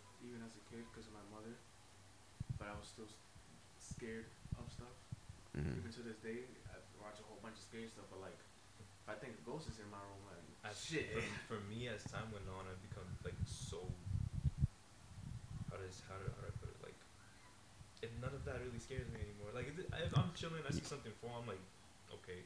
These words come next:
Speaker 3: Even though it looks like it's impossible for it to fall from there, I'm like, "It could have been a ghost." I'm like,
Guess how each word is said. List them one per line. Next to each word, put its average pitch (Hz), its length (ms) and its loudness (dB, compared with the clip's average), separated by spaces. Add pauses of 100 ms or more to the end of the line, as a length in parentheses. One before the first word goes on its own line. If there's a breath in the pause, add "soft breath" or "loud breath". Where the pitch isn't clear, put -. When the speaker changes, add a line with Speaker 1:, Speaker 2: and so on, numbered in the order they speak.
(120)
Speaker 3:
Even 127 180 0
though 135 120 6
it 123 80 4
looks 135 160 6
like 113 80 4
it's 117 140 2
impossible 110 500 2
for 107 80 4
it 104 80 6
to 92 80 -2
fall 110 180 6
from - 200 0
there, 98 100 0
I'm 98 80 6
like, - 140 6
"It - 20 -10
could 107 100 0
have 113 140 0
been 113 80 4
a 113 80 2
ghost." 117 260 0
I'm 110 100 -2
like, 90 120 0